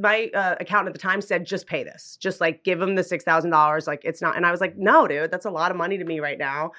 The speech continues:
You know, like, I was making money, but I still had a whole family support, and I couldn't deal with the, I, I was like, "I'm not gonna set a precedent that people can just take advantage like this. This is,"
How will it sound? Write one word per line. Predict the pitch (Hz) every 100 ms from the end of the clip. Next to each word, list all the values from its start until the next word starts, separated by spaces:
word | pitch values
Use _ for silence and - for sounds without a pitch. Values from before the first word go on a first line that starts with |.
| - _ -
You | 175
know, | 165 165 170 -
like, | 170
I | 170
was | 170
making | 170 208 190
money, | 160 208 165
but | 160
I | 151
still | 147 175
had | 165
a |
whole | 165 160
family | 165 220 220
support, | - 170 160
and | 170
I |
couldn't | 160 - 214 196 156
deal | 185 196
with | 180 175
the, | 131
I, | 156 170
I |
was | 170
like, | 175
"I'm | 175
not | 170 175
gonna | 214
set | 185 185
a |
precedent | - 180 180 170 156
that | -
people | 170 165
can | 160 165
just | 156 147
take | 165 156
advantage | 131 156 165 -
like | - -
this. | - -
This | - -
is," | 143 135 -